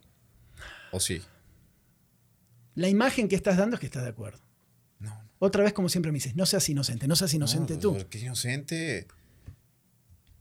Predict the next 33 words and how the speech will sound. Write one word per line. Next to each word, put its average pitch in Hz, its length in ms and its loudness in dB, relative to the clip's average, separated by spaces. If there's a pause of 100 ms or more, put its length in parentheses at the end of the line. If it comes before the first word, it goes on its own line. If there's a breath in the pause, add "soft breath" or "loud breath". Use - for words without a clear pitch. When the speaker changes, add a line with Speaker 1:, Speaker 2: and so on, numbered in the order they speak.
(240)
Speaker 2:
¿Te 175 120 -4
quieres 233 160 0
comprar 214 200 0
esa 220 200 0
peliculita? 196 500 0
No 180 140 2
te 240 80 0
la 240 60 8
va 247 80 10
a 240 40 6
creer 220 200 6
nadie, 220 380 4
la 156 100 0
gente 180 180 2
que 170 80 4
está 160 120 6
Speaker 1:
<laughs> - 0 -
Speaker 2:
escuchando. 147 400 2
Speaker 1:
A - 20 8
ver, 151 200 10
es 135 140 10
lo 175 140 8
que - 320 6
realmente 165 580 8
que 147 100 0
no 135 180 6
tiene 165 300 6
por 131 160 0
qué - 80 0
estar 160 260 2
ligado. 151 480 6
A 90 80 2
ver, 107 240 2